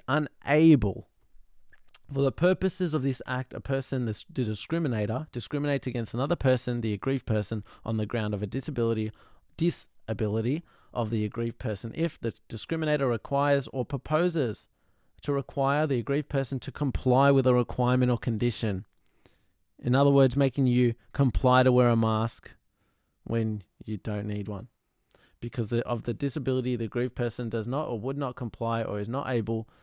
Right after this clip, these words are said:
or would not be able to comply with the requirement or condition.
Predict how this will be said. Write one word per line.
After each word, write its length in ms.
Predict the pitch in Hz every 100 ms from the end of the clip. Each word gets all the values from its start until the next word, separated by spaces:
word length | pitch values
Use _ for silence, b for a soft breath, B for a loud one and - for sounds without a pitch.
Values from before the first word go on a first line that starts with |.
| b
or 140 | - 107
would 200 | 120 156
not 200 | 151 131
be 120 | 127
able 140 | 113
to 80 | 113
comply 380 | - 107 - 110
with 180 | 107 107
the 80 | 101
requirement 520 | 101 - 107 104 101
or 100 | 104
condition. 440 | - 110 151 -